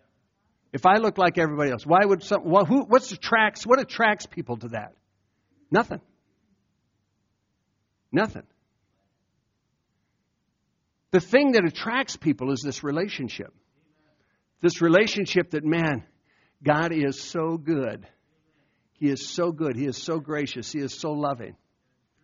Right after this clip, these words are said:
In spite of my difficulties, in spite of that,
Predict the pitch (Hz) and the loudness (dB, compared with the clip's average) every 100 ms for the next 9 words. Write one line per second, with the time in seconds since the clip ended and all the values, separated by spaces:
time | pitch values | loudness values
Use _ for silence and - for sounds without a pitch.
0 | - 170 156 139 - - 180 220 233 - | 2 4 4 2 -4 0 4 2 0 0
1 | 196 190 170 180 170 147 160 147 - 113 | 4 4 2 -2 -2 -4 -6 -8 -6 -6
2 | 104 - - - _ _ _ _ _ _ | -8 -20 -20 -20 _ _ _ _ _ _
3 | _ _ _ _ _ - 123 - 180 202 | _ _ _ _ _ -10 -8 -4 2 4
4 | 220 202 196 165 117 | 4 2 4 4 2